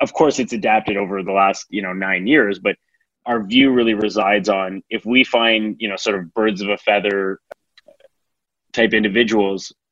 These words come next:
we really resonate well with them and can really manage and lead them well. Unfortunately, that's not the entire workforce. And unfortunately, not everybody you hire or everybody you even want to retain in your company falls along with that specific view. So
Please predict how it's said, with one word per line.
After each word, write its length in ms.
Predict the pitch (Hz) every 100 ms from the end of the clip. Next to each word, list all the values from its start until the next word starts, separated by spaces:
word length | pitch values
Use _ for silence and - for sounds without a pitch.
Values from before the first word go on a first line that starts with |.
| _ -
we 160 | 120
really 240 | 120 131 123
resonate 520 | 113 117 117 110 92
well 200 | 98 107
with 120 | 107
them 200 | 104 101
and 80 | 101
can 100 | 107
really 220 | 110 107
manage 420 | 101 98 101 98
and 120 | 95
lead 160 | 98 95
them 180 | 98 92
well. 400 | 95 101 147 175 - - _ -
Unfortunately, 560 | 117 - 135 - 120
that's 260 | 107 104 -
not 180 | 113 107
the 120 | 107
entire 340 | 98 - 95
workforce. 480 | 90 107 - 160 156
And 80 | 117
unfortunately, 460 | 104 117 107 107 95
not 80 | -
everybody 360 | 98 101 101
you 120 | 98 95
hire 360 | 98 98 98 98
or 160 | - 101
everybody 340 | 110 104 104
you 140 | 101
even 160 | 104 - - _
want 200 | 110 110 -
to 260 | 107 98 - - -
retain 320 | 107 - 156 190
in 80 |
your 100 | 127
company 300 | 104 101 101
falls 400 | 98 - 101 101
along 180 | 104 98
with 120 | 98 -
that 260 | 104 -
specific 500 | - - - 98 90
view. 300 | 98 127 107
So 300 | - 104 95